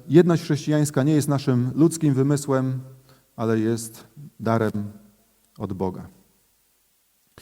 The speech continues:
Że to mówi, tego naucza nas dzisiaj właśnie ten ostatni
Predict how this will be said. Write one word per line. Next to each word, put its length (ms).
Że 140
to 640
mówi, 500
tego 220
naucza 380
nas 240
dzisiaj 440
właśnie 220
ten 140
ostatni 500